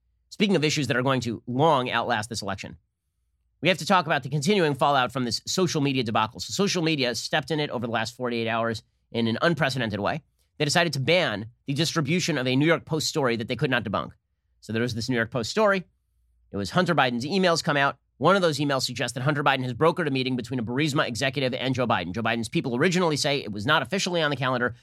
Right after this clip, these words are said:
Then later they say, "Okay, maybe there was a little bit of a meeting." Now, that doesn't mean that Joe Biden shaped Ukraine policy in order to benefit his son Biden, Hunter. It does mean that Joe Biden has for years been looking the other way while members of his family trade off his name to make money,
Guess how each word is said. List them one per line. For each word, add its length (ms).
Then 140
later 180
they 140
say, 140
"Okay, 180
maybe 540
there 100
was 80
a 60
little 380
bit 120
of 60
a 40
meeting." 260
Now, 180
that 140
doesn't 240
mean 320
that 100
Joe 140
Biden 280
shaped 320
Ukraine 340
policy 380
in 80
order 100
to 60
benefit 320
his 100
son 160
Biden, 300
Hunter. 340
It 100
does 240
mean 280
that 200
Joe 160
Biden 280
has 140
for 160
years 300
been 140
looking 240
the 100
other 160
way 160
while 180
members 300
of 60
his 100
family 300
trade 240
off 180
his 140
name 180
to 100
make 200
money, 260